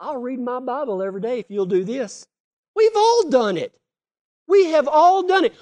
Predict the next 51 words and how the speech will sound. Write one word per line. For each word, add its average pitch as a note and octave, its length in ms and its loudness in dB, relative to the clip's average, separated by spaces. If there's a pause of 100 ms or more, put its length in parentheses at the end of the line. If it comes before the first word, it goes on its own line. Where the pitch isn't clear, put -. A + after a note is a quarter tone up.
(100)
Or, A3 360 2
"God, D#4+ 280 4
if C#4 160 -4
you'll D#4+ 320 2
drag C#4+ 360 4
me D4+ 220 2
out C#4+ 220 4
of C4+ 100 4
this C#4 240 0
mess C4+ 300 2
I'm C4+ 220 4
in, C#4 200 2
I C4+ 240 4
will A#3 180 0
go A#3+ 220 4
to B3 100 0
church B3+ 460 0 (100)
every B3+ 600 2
single B3 540 2
day." A3+ 120 0 (220)
You're D#4+ 140 0
bargaining F4 600 0
with E4 160 -4
God. F4+ 340 -2 (180)
He's E4 220 0
like, C#4+ 180 0
"You D4 140 -4
know E4+ 80 -2
what? E4+ 200 0
If A#3+ 140 -6
that's D#4+ 220 -6
the F4 80 -6
case, D#4+ 340 -2
I A#3+ 80 -2
don't F#4+ 200 -2
want C#4 180 -2
nothing. C4 340 -2
I'm D4 120 -2
not A4+ 140 0
gonna C4+ 180 -2
have C#4+ 120 -4
anything D4+ 320 -6
to E4 80 -6
do G4+ 160 2
with E4+ 140 -2
it F#3 80 -18
till B3+ 120 -10
your C4+ 160 -4
heart F4+ 280 -4
is F#3 140 -8
right." D#3 300 -6